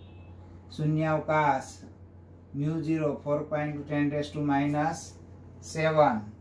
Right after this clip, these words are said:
આની વેલ્યુ થઈ ગઈ ફોર પાઈ ten raise to minus seven epsilon zero.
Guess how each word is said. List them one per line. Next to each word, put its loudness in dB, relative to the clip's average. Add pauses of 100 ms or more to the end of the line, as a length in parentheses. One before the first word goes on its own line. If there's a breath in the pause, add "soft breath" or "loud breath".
(300)
આની -2
વેલ્યુ -2
થઈ -4
ગઈ 0 (800)
ફોર 0 (100)
પાઈ 2
ten 0
raise -4
to 0
minus 0 (180)
seven 2
epsilon -2 (120)
zero. 0